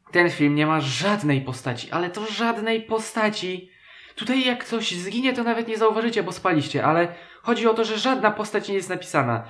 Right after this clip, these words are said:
Główną aktorką jest ta nasza psycholożka, ta nasza medium, ja sobie tak to w cudzysłowie nazwę, która po prostu próbuje, no jest dociekliwa i próbuje dociec, co się stało tak naprawdę.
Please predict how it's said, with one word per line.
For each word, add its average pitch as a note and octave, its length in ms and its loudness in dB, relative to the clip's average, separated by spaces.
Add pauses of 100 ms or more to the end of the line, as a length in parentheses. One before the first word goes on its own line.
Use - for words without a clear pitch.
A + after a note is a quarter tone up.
(260)
Główną C4 440 2
aktorką G#3+ 400 2
jest G#3+ 140 -4
ta G3+ 80 0
nasza F3 280 0
psycholożka, D#3 800 2
ta C#3+ 100 -2
nasza C#3+ 360 0
medium, C#3 480 2
ja A#2 80 -2
sobie A#2 240 -6
tak A2+ 180 -6
to A2+ 80 -4
w A2 60 -12
cudzysłowie B2 520 -2
nazwę, G#2+ 500 -2 (480)
która D#3 220 0
po D#3 100 -4
prostu D3+ 280 -4
próbuje, C#3+ 680 2 (640)
no D#3+ 80 4
jest G3 160 6
dociekliwa A#3 480 2
i F3 60 2
próbuje G3 340 2
dociec, G#3 400 -2
co G#3+ 80 -6
się G#3 140 -4
stało G3 440 0
tak - 200 -4
naprawdę. D#3 580 2